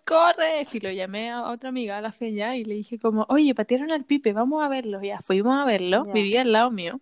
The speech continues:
Speaker 2: Ah, ya.
Speaker 1: Y fuimos y no, eh, filo, lo encontramos llorando, un trapo,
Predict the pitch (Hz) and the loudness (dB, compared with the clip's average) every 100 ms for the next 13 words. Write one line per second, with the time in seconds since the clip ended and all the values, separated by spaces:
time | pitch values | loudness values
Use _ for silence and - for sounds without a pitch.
0 | _ 185 165 - _ - _ _ _ 233 | _ -8 -8 -12 _ -20 _ _ _ -4
1 | 214 214 214 208 208 208 208 208 - _ | -4 -4 -4 -4 -4 -2 -2 -4 -6 _
2 | _ _ _ - - 277 311 226 262 - | _ _ _ -14 2 4 6 6 4 2
3 | 220 220 214 214 214 - 208 202 - - | 2 2 -2 -6 -8 0 2 4 2 -6
4 | _ - 202 196 190 220 247 285 247 208 | _ 2 4 4 4 2 4 -2 -4 -4
5 | 190 170 165 180 - 220 202 160 160 190 | -2 -4 -4 -6 -2 -2 0 -2 -2 -6
6 | - | -8